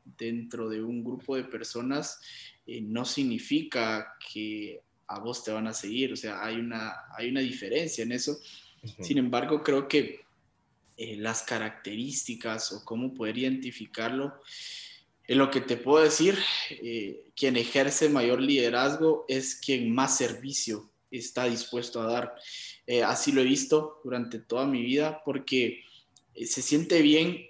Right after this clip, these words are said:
Speaker 1: que alguien se ponga a, a tus órdenes y te diga, eh, "Mira, estoy, ¿en qué estoy para servirte?". Eh, eh, una persona que te anime, una persona que sea empática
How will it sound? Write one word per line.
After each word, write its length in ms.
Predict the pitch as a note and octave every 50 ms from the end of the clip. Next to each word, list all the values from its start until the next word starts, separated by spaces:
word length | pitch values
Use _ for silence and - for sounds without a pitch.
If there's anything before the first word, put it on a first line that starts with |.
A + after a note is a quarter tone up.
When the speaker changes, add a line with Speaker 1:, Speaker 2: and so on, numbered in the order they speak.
| _
Speaker 1:
que 320 | - - C3+ C3 B2 C3 -
alguien 760 | - C3+ C3+ C#3 D3 C#3+ C#3+ C#3+ D3+ D3+ D3+ D3+ D3+ - - -
se 320 | - - C3+ B2+ - - _ _
ponga 560 | - D3 D#3 D#3+ D#3 D3+ D3 C3+ C3 C3 C3 C3+ C3 - -
a, 200 | B2+ B2 - -
a 160 | - C3 C3
tus 200 | - - - -
órdenes 640 | D3 D3 D3+ D3+ D3 D3 D3 D3 C#3+ C#3 C#3 C3+ - -
y 100 | - -
te 80 | -
diga, 520 | A#2 A#2 B2 B2+ C3 C#3 C#3 C#3+ C#3 C3+ - - - - - - _
eh, 80 | - -
"Mira, 180 | B2 A#2+ A#2 C3
estoy, 300 | C3 - - - - C3+
¿en 120 | C3+ B2+
qué 100 | - C3+
estoy 240 | C3+ C3 - - D3 D3
para 240 | - D3+ C#3 C3+
servirte?". 800 | C3+ - B2+ A#2 A#2+ - C#3 C#3+ D3 C#3+ - - D3+ D3 D3 D3
Eh, 20 | - - - - _
eh, 580 | - C3+ C3 C3 A#2+ A2 B2 B2+ B2+ B2+ C3+ C#3+ D3
una 180 | D3 C#3 C3+
persona 400 | C3+ C3+ - - C#3 C3+ C#3+ C3+
que 100 | - C#3+
te 140 | - - C3+
anime, 540 | B2 A#2+ C3 C#3+ D3+ D3+ C#3+ C#3+ C#3 C3 -
una 240 | C#3 C#3 C#3+ C#3+ C#3
persona 600 | C#3+ C3+ A#2 A2+ - - B2+ C3+ C#3+ C#3+ C#3+ - -
que 100 | - B2
sea 540 | - - - B2+ C3 C3+ C3+ C#3 C#3 C#3 C#3 C#3 - - - - - _
empática 1000 | - C3 B2+ A#2 A2 - C#3 D#3 E3 - - C#3 B2 - - - A#2+ A#2 A#2 A2+